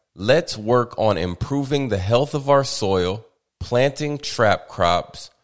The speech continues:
or even using non-toxic I P M or integrated pest management. Trust me, your garden will thank you. And now the fifth and final way that we're gonna talk about helping pollinators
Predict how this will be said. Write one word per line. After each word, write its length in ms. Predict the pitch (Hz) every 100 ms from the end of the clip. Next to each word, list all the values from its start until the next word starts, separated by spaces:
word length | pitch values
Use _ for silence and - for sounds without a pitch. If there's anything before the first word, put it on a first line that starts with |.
| -
or 160 | - 123
even 340 | 170 185 170
using 480 | 139 139 123 123 107
non-toxic 1120 | 104 127 131 127 117 98 98 - 95 98 - -
I 240 | 107 113
P 340 | 110 - 113 87
M 320 | 85 76 78 - _ _
or 160 | 90 -
integrated 800 | 113 127 135 101 104 95 95 -
pest 320 | 101 95 -
management. 800 | 98 113 92 76 - 55 - _ _ _
Trust 360 | - 127 110 -
me, 120 | 82
your 200 | 80 82
garden 440 | 85 101 113 113 110
will 100 | 107
thank 460 | - 87 90 -
you. 140 | - - _ _ _
And 140 | - 123
now 100 | 131
the 140 | 123
fifth 460 | - - 175 170 -
and 180 | 113 113
final 540 | - 135 135 131 117
way 200 | 107 104
that 160 | 98 87
we're 120 | 98
gonna 180 | 107 101
talk 360 | - 101 98
about 320 | 87 85 82 90
helping 500 | 104 110 - 113 107
pollinators 840 | 104 98 90 87 82 80 85 90